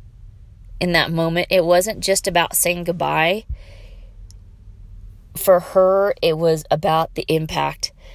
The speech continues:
that he has on her life and how important he is for her.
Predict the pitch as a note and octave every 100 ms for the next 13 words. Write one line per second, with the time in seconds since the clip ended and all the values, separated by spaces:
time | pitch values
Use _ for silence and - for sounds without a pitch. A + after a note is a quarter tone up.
0 | - - - D#3 D#3 - C3+ C#3 - D#3+
1 | D#3+ D#3 D#3+ D3 - - - - - -
2 | - - - - - - - - - -
3 | - - - - - - F3+ A3 F#3 E3+
4 | D#3 - D#3+ - C3 - - - C#2+ -
5 | - - - -